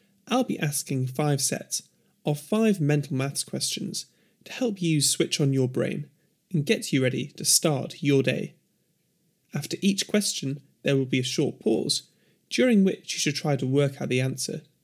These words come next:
before I reveal it. Use pen and paper if you wish, or if you back yourself as a mathematician,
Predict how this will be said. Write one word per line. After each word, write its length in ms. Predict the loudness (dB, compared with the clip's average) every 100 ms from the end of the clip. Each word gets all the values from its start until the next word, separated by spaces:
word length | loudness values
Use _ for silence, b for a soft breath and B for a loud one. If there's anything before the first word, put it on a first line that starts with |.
| -10
before 460 | -6 0 2 0 -8 -6
I 100 | -2
reveal 400 | 0 2 2 0
it. 200 | -2 -10 _ _ _ _ _ _ _ _ _
Use 320 | 2 2 2
pen 180 | 0 -2
and 100 | 0
paper 340 | 0 -2 -2 -6
if 200 | -6 -4
you 100 | -2
wish, 380 | 0 -2 -4 -14 _ _ _ _ _ 0
or 260 | 4 4 2 _ _ _ -6
if 220 | -6 -2
you 160 | 0 0
back 320 | -2 -4 -2
yourself 340 | -2 0 0 0
as 80 | 0
a 80 | 2
mathematician, 720 | 0 -2 -2 -2 -2 -4